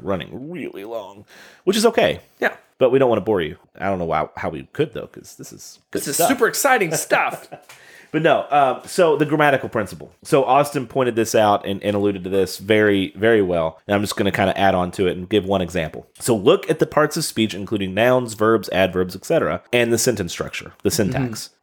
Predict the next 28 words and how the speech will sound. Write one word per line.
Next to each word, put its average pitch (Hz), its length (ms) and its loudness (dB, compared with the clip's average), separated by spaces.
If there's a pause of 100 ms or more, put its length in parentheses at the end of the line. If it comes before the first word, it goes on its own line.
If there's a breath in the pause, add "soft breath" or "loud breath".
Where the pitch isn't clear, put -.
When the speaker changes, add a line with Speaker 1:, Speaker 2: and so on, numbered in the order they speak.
Speaker 1:
Take 156 200 2
the 180 80 2
Great 147 220 2
Commission, 156 340 -2
for 101 140 -2
example. 82 460 -8
The - 200 -6
only 240 400 2
verb 139 540 2 (100)
in 135 200 -2
the 127 60 0
sentence 139 460 -4
in 117 220 -8
Greek 117 480 -2
is 110 180 0
the 113 80 0
one 131 180 6
that 131 80 -2
we 131 80 4
translate 113 480 0
into 98 280 -6
"make 85 240 -4
disciples." - 680 -2 (160)
That's - 140 -6
the - 80 -2
only 147 260 4
verb, 113 420 2 (120)
technically, 107 640 -2